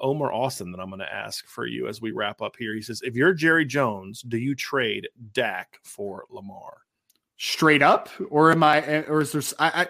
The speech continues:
Speaker 2: Omar, I feel like, is there more to this compensation on either side, or am I saying Dak for Lamar straight up? Like, that's it.
Speaker 1: Mm-hmm.
Speaker 2: If that's it, then yeah, I'm doing that in a heartbeat. <laughs> Like, Lamar Jackson's a better player than Dak Prescott, in my
Speaker 1: Right.
Speaker 2: opinion.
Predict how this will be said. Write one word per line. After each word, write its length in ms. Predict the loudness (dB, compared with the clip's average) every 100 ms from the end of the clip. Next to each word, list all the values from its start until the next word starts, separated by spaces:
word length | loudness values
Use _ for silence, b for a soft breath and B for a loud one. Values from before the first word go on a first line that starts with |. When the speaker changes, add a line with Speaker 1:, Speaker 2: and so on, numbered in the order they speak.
| -4
Speaker 2:
Omar, 320 | 0 4 8 6
I 40 |
feel 120 | 6
like, 200 | 2 2
is 140 | 0 2
there 100 | 2
more 500 | 2 4 6 4 0
to 180 | -2 -2
this 220 | 0 0
compensation 720 | 2 2 0 0 0 0 -2
on 60 |
either 180 | -2 -2
side, 200 | 0 2
or 120 | 2
am 100 | 2
I 80 | 0
saying 400 | 0 0 2 0 -4 b b b
Dak 240 | 4 4
for 180 | 2 2
Lamar 380 | 4 6 6 6
straight 360 | 4 2 2 2
up? 220 | 0 -4
Like, 100 | -2
that's 220 | -2 0
it. 220 | -4 -6 _ _ _ -10
Speaker 1:
Mm-hmm. 360 | -10 -8 -8 -10 -14 _ _ _ _ -4
Speaker 2:
If 100 | 2
that's 220 | 4 6
it, 180 | 6 6
then 120 | 4
yeah, 320 | 6 6 4
I'm 100 | 0
doing 200 | -2 -4
that 260 | 0 0 0
in 60 | -2
a 60 |
heartbeat. 680 | 2 2 2 -2 2 2 2
<laughs> 0 |
Like, 220 | -2 -2
Lamar 220 | 2 4
Jackson's 300 | 6 4 4
a 40 | 2
better 160 | 2
player 240 | 4 2 2
than 80 | 2
Dak 220 | -2 -4
Prescott, 340 | -8 -6 -8
in 60 | -8
my 120 | -8
Speaker 1:
Right. 100 | -8
Speaker 2:
opinion. 240 | -8 -12